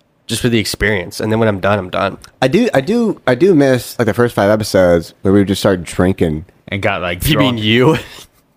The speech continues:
Speaker 2: No, I mean, we used to kill, like, a whole bottle like Macallan. Remember? We had, like, the conspiracy theory one.
Speaker 1: Yeah.
Speaker 3: Oh,
Speaker 2: Bunch of
Speaker 3: yeah,
Speaker 2: people, we
Speaker 3: yeah.
Speaker 2: just passed the bottle. I mean, we were just like, whatever came to our mind, we just said it.
Speaker 3: That, that was fun.
Speaker 2: Yeah.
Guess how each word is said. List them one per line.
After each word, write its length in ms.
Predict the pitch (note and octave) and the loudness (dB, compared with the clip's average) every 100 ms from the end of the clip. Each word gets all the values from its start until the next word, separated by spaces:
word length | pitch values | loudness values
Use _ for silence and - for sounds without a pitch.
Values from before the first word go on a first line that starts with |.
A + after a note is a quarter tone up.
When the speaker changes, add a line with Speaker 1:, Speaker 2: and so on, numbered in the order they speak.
| - | 0
Speaker 2:
No, 240 | C3+ G#3+ | 2 2
I 60 | A#2+ | 0
mean, 340 | C3 A#2+ G#2 - | 0 -2 -4 -4
we 140 | C3+ | 2
used 100 | E3 | 2
to 80 | D3 | 2
kill, 200 | - E3 | -2 0
like, 100 | E3 | 0
a 20 | |
whole 100 | G2+ C3 | 0 0
bottle 260 | A2 B2 | 2 2
like 100 | A2+ | 2
Macallan. 680 | G2+ F#2 G#2 C3+ A#2+ F2 E2+ | 0 -2 0 2 2 0 -4
Remember? 380 | - G#2+ C3 D3+ | -2 0 2 2
We 100 | A#2+ | 2
had, 140 | A#2 A2 | 2 2
like, 160 | G2+ | 0
the 240 | G2 F2+ F#2 | 0 -2 -2
conspiracy 300 | - A#2+ A#2 | -4 -2 -2
theory 320 | B2 A#2 A#2 | 2 4 4
one. 560 | A2+ A2+ A2+ A2 A2 A2 | 4 2 2 2 2 2
Speaker 1:
Yeah. 220 | G#2 F#2+ | 2 0
Speaker 3:
Oh, 20 | |
Speaker 2:
Bunch 240 | A2+ G#2 A2+ | 0 0 0
of 60 | |
Speaker 3:
yeah, 60 | G#2 | 0
Speaker 2:
people, 140 | F#2 F#2 | 0 0
we 40 | |
Speaker 3:
yeah. 60 | F2+ | 0
Speaker 2:
just 100 | E2+ | 0
passed 220 | A#2+ A#2 | -2 -2
the 80 | G#2 | -4
bottle. 380 | G#2 A2 A#2 | 2 2 2
I 80 | G#2 | 0
mean, 140 | G#2+ G#2+ | 0 2
we 100 | A#2 | 4
were 80 | |
just 180 | A#2 G#2+ | 2 0
like, 260 | A2 G2 - - - | 0 0 -4 -12 -2
whatever 180 | B2 B2+ | 0 0
came 240 | C3+ B2+ | 0 0
to 80 | B2 | 0
our 80 | G2+ | 0
mind, 300 | G2+ A#2+ G#2 | 0 0 2
we 40 | |
just 220 | F#2+ E2+ | 0 -2
said 220 | - G#2+ | -2 0
it. 180 | G2+ - _ _ | 0 -4 _ _
Speaker 3:
That, 200 | - G#2 | -2 0
that 120 | A2+ E3 | 2 0
was 160 | C3+ | 0
fun. 320 | - A2+ D#3+ - _ _ _ _ _ - | -2 -2 -4 -12 _ _ _ _ _ -2
Speaker 2:
Yeah. 380 | G2+ E2+ D#2+ | 0 2 -2